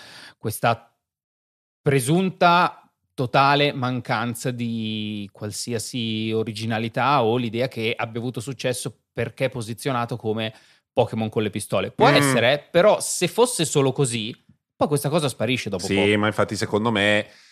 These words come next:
Speaker 2: vi ricordate Calcio Macchinine, Fall Guys? Ci sono dei giochi che hanno questa natura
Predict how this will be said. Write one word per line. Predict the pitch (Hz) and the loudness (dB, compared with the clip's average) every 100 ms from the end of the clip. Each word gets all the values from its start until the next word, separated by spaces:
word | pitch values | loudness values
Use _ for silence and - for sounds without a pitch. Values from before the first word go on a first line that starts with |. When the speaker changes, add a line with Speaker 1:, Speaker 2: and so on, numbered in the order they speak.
| _ _ | _ _
Speaker 2:
vi | 90 | -8
ricordate | 90 110 92 | 2 2 2
Calcio | - 95 92 101 | 0 0 0 -2
Macchinine, | 92 95 - 95 95 92 92 90 92 92 | -4 -4 -4 -4 -2 -2 -2 -2 -2 -4
Fall | - 90 92 | -4 -4 -2
Guys? | 90 95 92 92 92 95 87 95 | 2 4 4 4 2 0 -4 -6
Ci | - 110 | -6 -4
sono | 160 127 | 0 0
dei | 98 95 | 0 0
giochi | 107 92 87 104 | 2 2 2 -4
che | - 101 | -2 0
hanno | 92 92 90 | 2 0 -4
questa | 95 - 92 | -6 -4 -4
natura | 90 - 92 92 87 82 | -4 -6 -2 2 2 0